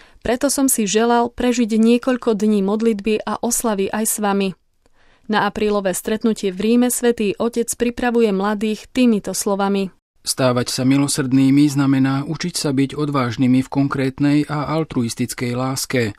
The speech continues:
Speaker 2: Znamená stať sa veľkými tak fyzicky, ako aj vo vnútri.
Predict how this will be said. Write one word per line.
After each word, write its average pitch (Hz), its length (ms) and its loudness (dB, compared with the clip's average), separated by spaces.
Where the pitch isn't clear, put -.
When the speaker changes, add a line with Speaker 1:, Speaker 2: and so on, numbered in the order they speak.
Speaker 2:
Znamená 170 480 0
stať 156 320 -4
sa 147 160 -2
veľkými 131 560 0
tak - 240 -10
fyzicky, 135 720 -6
ako 165 320 -4
aj 156 80 -6
vo 156 80 -2
vnútri. 139 560 -2